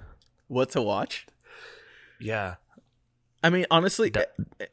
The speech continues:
Speaker 1: it, it's kinda, I watched the trailer for both of them. I probably still would have picked a, A Space Odyssey, but still.
Speaker 2: Yeah. W-, yeah. Think about how people were thinking then, though. You know, like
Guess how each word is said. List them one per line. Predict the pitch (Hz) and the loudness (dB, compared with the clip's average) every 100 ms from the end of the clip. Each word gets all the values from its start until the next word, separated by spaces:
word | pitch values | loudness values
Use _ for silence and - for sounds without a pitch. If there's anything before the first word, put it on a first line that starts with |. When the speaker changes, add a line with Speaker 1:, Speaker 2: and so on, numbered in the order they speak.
| - | -4
Speaker 1:
it, | 135 - | -4 0
it's | 139 | -2
kinda, | - 175 156 | 2 4 6
I | 143 | 6
watched | 151 170 | 6 4
the | 151 | 2
trailer | - 151 143 | 2 2 2
for | 131 | 0
both | 123 127 | 0 0
of | 120 | -2
them. | 117 | -2
I | 113 | 0
probably | - 120 | 2 2
still | 113 120 | 2 -2
would | 110 | -2
have | 95 | -2
picked | 113 - | -4 -4
a, | 78 104 | -6 -8
A | |
Space | - 98 101 | -6 -6 -4
Odyssey, | 101 101 101 | -6 -6 -10
but | 107 | -10
still. | - 101 95 - _ _ _ _ _ _ _ | -6 -6 -6 -12 _ _ _ _ _ _ _
Speaker 2:
Yeah. | 92 87 64 62 - - _ - | -6 -4 -4 -6 -8 -12 _ -20
W-, | - - - | -16 -16 -10
yeah. | 101 90 - - _ - - | -6 -6 -8 -12 _ -14 -8
Think | 120 | -6
about | 117 98 | -4 -4
how | 98 | -6
people | 82 107 98 | -6 -6 -6
were | 92 | -6
thinking | 101 95 90 87 | -6 -6 -6 -8
then, | 92 110 104 | -6 -6 -6
though. | 69 92 - _ _ _ _ _ _ _ _ _ _ _ _ _ _ _ _ _ _ _ _ _ _ _ _ _ _ _ _ - - | -6 -8 -10 _ _ _ _ _ _ _ _ _ _ _ _ _ _ _ _ _ _ _ _ _ _ _ _ _ _ _ _ -20 -20
You | - 107 | -10 -6
know, | 95 110 | -4 -4
like | 95 | -6